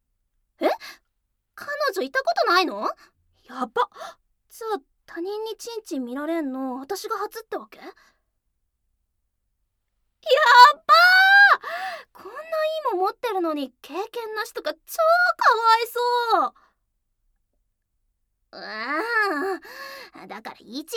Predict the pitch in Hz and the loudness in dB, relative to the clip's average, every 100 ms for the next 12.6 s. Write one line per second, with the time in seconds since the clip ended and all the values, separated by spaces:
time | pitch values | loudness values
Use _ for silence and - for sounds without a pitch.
0 | 453 - 202 233 359 480 494 523 494 311 | -8 -8 -8 -6 -4 -2 0 0 -2 -4
1 | 233 262 339 339 262 _ _ _ _ 208 | -6 -2 -2 -2 -12 _ _ _ _ -18
2 | - 415 - - 480 587 571 554 539 427 | -10 -8 -10 -10 -10 -10 -8 -8 -8 -8
3 | 427 403 392 - 392 330 349 349 453 - | -8 -6 -8 -6 -6 -6 -10 -10 -8 -8
4 | 220 220 240 247 247 220 233 _ _ _ | -12 -16 -12 -10 -8 -10 -14 _ _ _
5 | _ _ _ _ _ _ _ _ _ _ | _ _ _ _ _ _ _ _ _ _
6 | _ _ _ _ _ _ _ _ _ _ | _ _ _ _ _ _ _ _ _ _
7 | - 180 240 302 - 262 254 262 269 _ | -20 -16 -14 -14 -14 -12 -10 -12 -16 _
8 | _ _ _ _ - 262 262 180 196 233 | _ _ _ _ -8 -6 -6 -12 -12 -12
9 | 254 269 269 247 233 262 285 277 269 269 | -10 -12 -12 -14 -16 -12 -10 -10 -10 -6
10 | 320 247 - 202 247 605 427 240 208 220 | -6 -8 -16 -18 -16 -14 -14 -14 -14 -20
11 | _ _ _ _ _ _ - 196 214 226 | _ _ _ _ _ _ -20 -20 -20 -20
12 | - 220 294 294 277 | -20 -14 -12 -12 -14